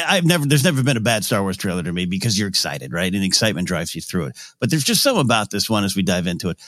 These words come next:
But yeah, I, I've been texting with a lot of friends of ours, you know, the Alden Diaz of Octo Radio's, Alex Damon, Star Wars Explained, Lauren Romo, the Galactic Podcast. It, it just kind of ignited us. And a lot of us all have a little bit of that, um, I don't know,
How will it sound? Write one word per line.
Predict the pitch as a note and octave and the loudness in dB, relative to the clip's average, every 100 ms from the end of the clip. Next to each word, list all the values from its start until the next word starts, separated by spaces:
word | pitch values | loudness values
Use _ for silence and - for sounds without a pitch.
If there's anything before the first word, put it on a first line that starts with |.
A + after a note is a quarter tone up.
| - - | -20 -6
But | |
yeah, | D3 - | -4 -2
I, | C3+ B2+ C3+ | -2 -2 0
I've | B2+ | 0
been | A#2 | 2
texting | B2 A#2 - A#2 | 2 0 0 0
with | G#2 | 0
a | |
lot | G2+ | 0
of | - | 0
friends | A2 G#2+ | 2 2
of | G#2+ | 2
ours, | G#2+ G2+ G2+ | 0 2 0
you | G2 | -2
know, | D#2+ C#2+ | -4 -8
the | C#2+ C2+ | -14 -16
Alden | - F2 E2 | -12 -12 -12
Diaz | D#2+ F2 E2 | -6 -4 -4
of | E2 | -4
Octo | D#2+ - | -6 -6
Radio's, | D#2+ D2+ - | -8 -8 -8
Alex | - F#2 E2+ | -4 -4 -2
Damon, | - F2+ E2 | -2 -2 -2
Star | - E2+ | -2 -2
Wars | D#2+ | -4
Explained, | - - F2+ D2+ | -8 -4 -4 -2
Lauren | G2 G2 | -2 -2
Romo, | F2+ F#2 F#2 | -2 0 -2
the | F2+ | -2
Galactic | F2 E2 - - | -4 -6 -6 -10
Podcast. | D#2+ - - - - | -10 -8 -12 -12 -12
It, | - C#3 C3 | 0 4 6
it | D#3 | 6
just | D#3 - | 6 6
kind | D3+ D3 | 6 6
of | C3 | 6
ignited | G#2+ G#2 G#2+ G#2 | 4 2 2 2
us. | F#2+ | 0
And | A#2 | 2
a | B2 | 2
lot | B2+ A#2 C3+ | 2 4 4
of | C#3 B2+ | 4 2
us | B2 | 0
all | - A#2+ | 2 2
have | A2+ A2 F#2+ | 4 2 2
a | |
little | G#2+ G#2+ A#2 | -2 0 2
bit | A2 A2 | 2 2
of | G2 | 2
that, | G2+ F#2+ _ - - _ | 2 0 _ -20 -20 _
um, | - G2 F#2+ F#2 F#2 E2 _ - - _ | -2 0 2 0 -2 -4 _ -14 -14 _
I | - A2 | 0 2
don't | G#2+ | 2
know, | G2+ | 0